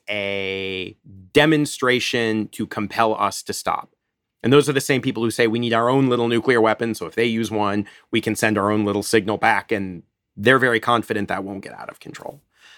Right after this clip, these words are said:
So I don't really know. I'm deeply skeptical of the American argument because it seems like it's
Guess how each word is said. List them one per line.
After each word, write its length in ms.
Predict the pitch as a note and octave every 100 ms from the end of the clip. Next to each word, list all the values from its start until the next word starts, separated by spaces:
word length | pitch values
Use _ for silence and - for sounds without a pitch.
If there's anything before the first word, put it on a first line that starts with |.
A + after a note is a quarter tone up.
| _ -
So 240 | F#3 - - _ _ _ _ _ _ _ _ -
I 80 | G3
don't 180 | G#3+ -
really 380 | C3 E3+ F#3
know. 360 | G#3+ G3+ G#3+ -
I'm 120 | D3+
deeply 280 | D3 E3 C3
skeptical 600 | - - C3+ - D3 D#3+
of 80 | C#3+
the 80 | C#3+
American 360 | C#3 C#3 D3+
argument 440 | C#3+ D3 D3+ D#3 -
because 200 | - G#2+
it 100 | -
seems 240 | C3 A#2+
like 240 | A#2+ G#2+ A2
it's 460 | G#2 - - -